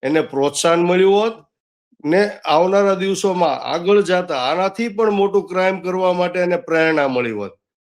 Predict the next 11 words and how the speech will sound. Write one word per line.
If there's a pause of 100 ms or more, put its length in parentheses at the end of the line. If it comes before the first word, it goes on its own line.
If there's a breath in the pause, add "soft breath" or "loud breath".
(100)
કેમ? (680)
કેમ
કે
એ
લોકોને
એવું
લાગે (520)
કે
ભાઈ (160)
અમારો
પોલીસ